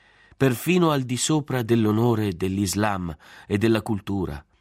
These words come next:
Traggo la mia gloria dal migliore degli antenati e la religione dal migliore dei profeti. Ho stabilito il mio orgoglio su questi due fondamenti, la maestà dei persiani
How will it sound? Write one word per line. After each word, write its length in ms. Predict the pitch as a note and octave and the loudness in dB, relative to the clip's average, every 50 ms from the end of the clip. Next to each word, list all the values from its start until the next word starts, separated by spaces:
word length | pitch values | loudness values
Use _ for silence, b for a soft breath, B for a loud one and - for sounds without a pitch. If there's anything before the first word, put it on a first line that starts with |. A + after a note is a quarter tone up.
| _ _ _ _ _ _ _ _ _ _ | _ _ _ _ _ _ _ _ _ _
Traggo 400 | - A2+ A#2+ B2 A#2+ A2 A2+ A#2 | -4 -2 -2 -2 -4 -4 -4 -4
la 100 | A2+ G#2+ | -2 0
mia 200 | G#2 G#2+ G#2+ G2+ | 0 0 0 -2
gloria 440 | F#2+ G#2 G#2+ A2 A2+ A2+ G#2+ A2 G#2 | 0 0 0 0 0 0 0 -2 -4
dal 200 | G2+ G2 F#2+ F#2 | -2 -2 -2 -2
migliore 500 | F#2+ G2 G2 F#2+ F#2+ G#2 G#2 G#2 G2+ G2 | 0 0 0 0 2 2 2 2 2 0
degli 240 | F2+ F2+ F2+ F2+ E2+ | 0 0 0 0 0
antenati 680 | F2 E2+ D#2+ - F#2 F2 E2+ E2+ E2 E2 - - E2+ - B B B B B | -2 -2 -4 -4 -4 -4 -2 -2 -4 -4 -6 -8 -10 -10 B B B B B
e 100 | E2+ G#2 | -2 0
la 140 | G#2 G#2+ A2 | 0 0 -2
religione 680 | A#2 B2+ A#2+ G#2 G2+ A#2 C#3 D3+ D#3 D#3 D3+ C3+ b b b b | -2 -2 -2 -2 0 0 2 2 2 0 0 -4 b b b b
dal 220 | b G#2 A#2 A#2 A2 | b -2 -2 0 0
migliore 500 | A2 A2+ A2+ A2+ A2+ C3+ C#3+ C#3 C3 B2 | 0 -2 -2 -2 0 0 0 0 0 0
dei 200 | A#2 B2 A#2+ - | 0 0 0 0
profeti. 600 | - G#2 G#2 - - G2 E2+ D2+ - - C#2+ - - _ _ _ _ _ _ _ _ _ _ _ | -2 -4 -6 -4 -4 -4 -4 -4 -6 -10 -14 -16 -16 _ _ _ _ _ _ _ _ _ _ _
Ho 120 | - E2+ | -6 -4
stabilito 600 | F2+ - - G2+ G2 F#2 G#2 A2 A#2+ A#2 - A2+ | -4 -4 -4 -4 -4 -2 -2 0 -2 -2 0 -2
il 80 | G#2+ G#2 | -2 0
mio 140 | G2+ G2+ G2+ | 0 -2 -2
orgoglio 540 | F2+ F2 G#2 G#2 G#2 G#2 G2 G2 F#2 - b b b | -2 -2 0 0 2 2 2 0 -2 -2 b b b
su 180 | b - B2 G#2+ | b -4 -4 0
questi 360 | - D#3 E3 D#3 - - C#3 | 2 2 2 2 0 -4 -4
due 180 | C3 D3 D3+ C#3 | -4 -2 -4 -2
fondamenti, 840 | - - B2+ A#2+ A2 G#2+ G2 F2+ D#2+ D2+ D2+ - - C#2+ B1+ - _ _ _ _ _ _ _ _ | -2 -2 -2 0 0 0 0 -2 -2 -4 -6 -10 -10 -12 -12 -14 _ _ _ _ _ _ _ _
la 160 | _ - D2 E2 | _ -6 -4 -2
maestà 500 | E2+ E2+ F#2 F#2 F2 - - A2 A2 G#2 | -2 -2 -2 -2 -2 -2 -2 -2 -2 0
dei 180 | G2+ F#2 - | -2 -4 -4
persiani 720 | - F#2 E2+ D#2+ - - - F#2 F2 F2+ G2 G2 A2 A2+ | -4 -6 -6 -4 -4 -4 -2 -2 -2 -2 -2 -4 -6 -10